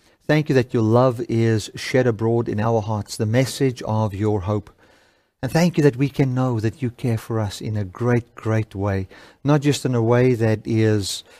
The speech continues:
measured by the shallowness of how things go in this world,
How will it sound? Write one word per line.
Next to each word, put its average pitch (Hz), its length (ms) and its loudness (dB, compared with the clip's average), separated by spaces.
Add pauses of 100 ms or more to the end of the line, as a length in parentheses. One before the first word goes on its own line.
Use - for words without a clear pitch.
(340)
measured 123 480 2
by 113 160 2
the 107 120 0
shallowness 123 520 -2
of 113 120 -6
how 123 220 -2
things 127 380 -4
go 120 280 0
in 117 140 0
this 101 220 -4
world, 101 360 -6